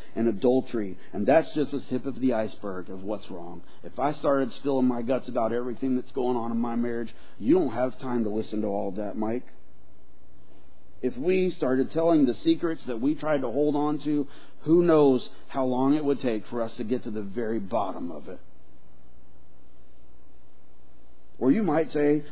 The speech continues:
"You know, I'm not in my first marriage anymore. It'd be great if I'd have known that years ago. So how do I have a marriage now where everything starts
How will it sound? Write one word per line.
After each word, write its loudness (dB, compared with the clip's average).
"You 8
know, 6
I'm 2
not 4
in 6
my 2
first -2
marriage 0
anymore. 0
It'd -4
be 4
great 2
if -4
I'd 2
have 4
known 10
that 8
years 6
ago. 0
So -2
how 2
do 4
I 4
have 4
a 6
marriage 6
now 4
where 0
everything 2
starts 0